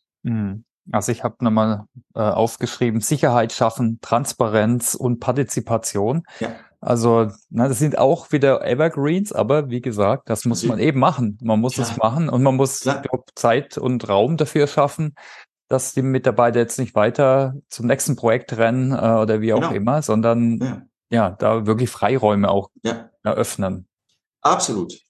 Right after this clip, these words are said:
Speaker 2: Absolut. Und nicht dauernd neue Sau durchs Dorf tragen.
Speaker 1: Mhm.
Speaker 2: Also von daher,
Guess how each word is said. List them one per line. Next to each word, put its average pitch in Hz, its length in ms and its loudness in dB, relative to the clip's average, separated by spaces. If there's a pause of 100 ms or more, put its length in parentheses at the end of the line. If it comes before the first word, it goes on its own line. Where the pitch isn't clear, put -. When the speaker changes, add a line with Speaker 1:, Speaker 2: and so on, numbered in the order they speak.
(200)
Speaker 2:
Absolut. 135 300 -2
Und 127 60 2
nicht 160 220 -2
dauernd 139 480 2
neue 127 340 2
Sau 117 220 2
durchs 110 380 -6
Dorf 101 280 -6
tragen. - 440 -6
Speaker 1:
Mhm. - 180 -6 (480)
Speaker 2:
Also 123 320 0
von 131 240 0
daher, 170 320 2